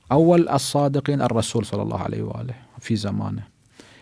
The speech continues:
في هذا الزمان الأئمة عليهم الصلاة والسلام. الصادقون هم الأئمة. والصديقون بطاعتهم، إشارة إلى آية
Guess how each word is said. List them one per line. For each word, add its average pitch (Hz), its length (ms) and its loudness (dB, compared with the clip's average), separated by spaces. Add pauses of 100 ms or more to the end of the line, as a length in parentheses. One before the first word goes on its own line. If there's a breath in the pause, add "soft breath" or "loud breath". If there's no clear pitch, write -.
(120 soft breath)
في 139 160 4
هذا 170 240 8
الزمان 160 460 4
الأئمة 110 440 4
عليهم 98 340 0
الصلاة 101 460 -8
والسلام. 107 460 -10 (800 loud breath)
الصادقون 110 840 0
هم 113 260 2
الأئمة. 98 760 -2 (680 soft breath)
والصديقون 131 1400 6
بطاعتهم، 107 1080 4 (1600 soft breath)
إشارة 107 360 0
إلى 104 300 0
آية 107 180 2